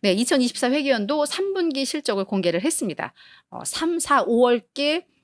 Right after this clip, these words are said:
얘들한테는 삼 분기인데요. 음, 실적은 별로였어요. 매출액, 조정 이피에스 둘 다 시장 예상 밑돌았습니다. 그쵸? 그리고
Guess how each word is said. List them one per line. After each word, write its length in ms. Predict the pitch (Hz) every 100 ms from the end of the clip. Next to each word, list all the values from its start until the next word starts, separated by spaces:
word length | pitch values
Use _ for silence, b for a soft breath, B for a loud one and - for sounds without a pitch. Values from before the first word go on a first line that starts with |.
| _ 175
얘들한테는 460 | 175 185 185 165
삼 160 | 277 294
분기인데요. 580 | 285 202 143 175 - - _ _ _ _ -
음, 160 | 160
실적은 400 | - 370 415 381
별로였어요. 500 | - 311 254 - - - _ _ _ _ _ _ _
매출액, 600 | 254 285 - 320 392 - _ _ _
조정 260 | 269 262 277
이피에스 640 | 214 269 262 - 359 440 - - -
둘 240 | 294 302
다 320 | 320 349 - _ _
시장 300 | - 320 285
예상 420 | 202 247 240 247 - -
밑돌았습니다. 880 | 185 277 - 262 - - - - - - _ _ _ _
그쵸? 440 | - - - - _ _ _ _ _ _ _ _ _ _ - _
그리고 480 | 208 220 269 151